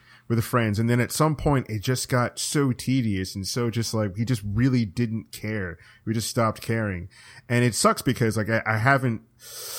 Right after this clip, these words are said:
I haven't done that with a Bethesda game, but at the same time, you could say it's not a Bethesda game 'cause it, it was, you know, kinda really pioneered by ZeniMax, who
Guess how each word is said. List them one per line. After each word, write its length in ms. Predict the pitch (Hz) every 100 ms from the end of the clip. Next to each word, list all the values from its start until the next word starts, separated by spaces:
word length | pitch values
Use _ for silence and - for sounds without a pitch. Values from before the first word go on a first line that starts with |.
| - -
I 40 | 113
haven't 220 | 156 117
done 140 | 160
that 100 | 156
with 100 | 107
a 40 | 110
Bethesda 380 | - 156 185 120
game, 260 | 101 98 98
but 60 |
at 20 | 143
the 60 |
same 180 | 233 226
time, 220 | 196 170
you 60 | 131
could 120 | 127
say 140 | 147
it's 140 | 127 113
not 180 | 143 214
a 40 |
Bethesda 380 | 143 123 110 113
game 180 | 107 107
'cause 240 | - 107 107
it, 160 | 104
it 200 | 107 107
was, 240 | 95 107 127
you 60 |
know, 220 | 117 107 98
kinda 300 | - 123 117
really 200 | 113 110
pioneered 440 | 117 113 110 107
by 260 | 107 98 90
ZeniMax, 640 | 95 165 113 87 82 -
who 420 | 110 101 95 90